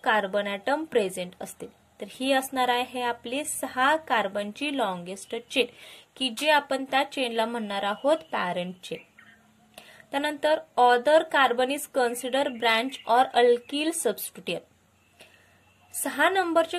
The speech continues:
कार्बनची chain सोडून जो इथं आपला methyl राहिलेला आहे तो methyl असणार आहे आपला alkyl सबस्टिट्यूएंट. See second example,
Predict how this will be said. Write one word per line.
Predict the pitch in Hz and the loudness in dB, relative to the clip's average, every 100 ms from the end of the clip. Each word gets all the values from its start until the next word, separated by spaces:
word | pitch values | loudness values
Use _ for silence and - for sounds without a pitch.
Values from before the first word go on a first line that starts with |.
| - | 2
कार्बनची | 269 233 247 262 | 2 4 0 -2
chain | 262 - 294 339 | -6 -2 0 0
सोडून | - 254 226 247 220 | -2 -2 0 -4 -4
जो | 302 | -2
इथं | 370 349 285 | 0 2 0
आपला | 285 254 | 2 0
methyl | 262 254 247 302 339 | 0 -4 -6 -4 -2
राहिलेला | 339 277 254 240 226 | -2 0 2 4 4
आहे | 214 208 247 - - | 2 2 0 0 -2
तो | 349 392 | 0 0
methyl | 330 294 - 269 | -2 -4 -4 -2
असणार | 269 - 247 226 | -2 -2 -2 0
आहे | 233 233 247 | 0 0 0
आपला | 247 - 226 285 - | -2 -2 0 0 0
alkyl | 247 277 294 - 311 320 330 | 0 0 -2 -6 -2 0 0
सबस्टिट्यूएंट. | 330 220 - - 165 165 - - - - _ _ _ - _ - - _ _ - - - - - | -2 -4 -4 -12 -12 -14 -16 -20 -20 -20 _ _ _ -20 _ -20 -20 _ _ -20 -20 -20 -8 -4
See | 359 | -2
second | 339 294 294 294 | 0 0 0 -2
example, | 269 294 277 277 285 | -2 -2 -2 0 0